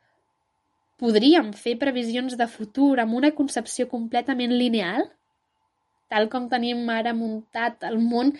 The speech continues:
francament ho veig difícil. La circularitat és necessària. Potser la tenim més arrelada del que ens arribem a pensar. El passat ja no torna, però hi ha punts de contacte, hi ha factors que es repeteixen,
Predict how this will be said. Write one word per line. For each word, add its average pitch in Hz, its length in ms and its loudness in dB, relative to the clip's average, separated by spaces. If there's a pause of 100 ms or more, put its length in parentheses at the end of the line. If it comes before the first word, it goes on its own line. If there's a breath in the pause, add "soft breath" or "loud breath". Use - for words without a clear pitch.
(220 loud breath)
francament 240 460 2
ho - 20 4
veig 262 160 2
difícil. 220 540 -2 (100)
La 226 160 2
circularitat 233 720 2
és 254 80 -8
necessària. 202 560 -4 (1120)
Potser 285 640 4
la 233 80 0
tenim 240 240 -2
més 240 160 2
arrelada 220 480 4
del 208 160 -2
que 208 80 -8
ens 214 160 -2
arribem 214 240 -4
a 220 160 -4
pensar. 214 300 -6 (1000)
El 247 80 0
passat 277 320 2
ja 339 80 8
no 247 80 2
torna, 208 320 -2 (560)
però 233 80 -4
hi 247 140 2
ha 240 100 -4
punts 269 240 2
de 214 80 -2
contacte, 214 480 -4
hi 226 80 -4
ha 226 80 -2
factors 240 400 -10
que - 80 -4
es 262 80 0
repeteixen, 214 640 -2